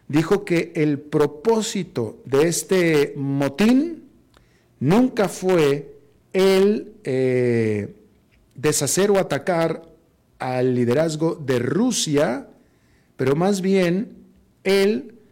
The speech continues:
evitar la destrucción del grupo Wagner que él estaba viendo. Entonces, pareciera que fue, pues eso, una rebelión, un motín, si usted quiere, una berrieta por parte de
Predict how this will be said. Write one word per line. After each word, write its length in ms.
evitar 680
la 120
destrucción 1040
del 540
grupo 560
Wagner 600
que 180
él 80
estaba 540
viendo. 520
Entonces, 600
pareciera 480
que 100
fue, 640
pues 180
eso, 440
una 140
rebelión, 720
un 160
motín, 640
si 120
usted 240
quiere, 480
una 560
berrieta 800
por 180
parte 520
de 720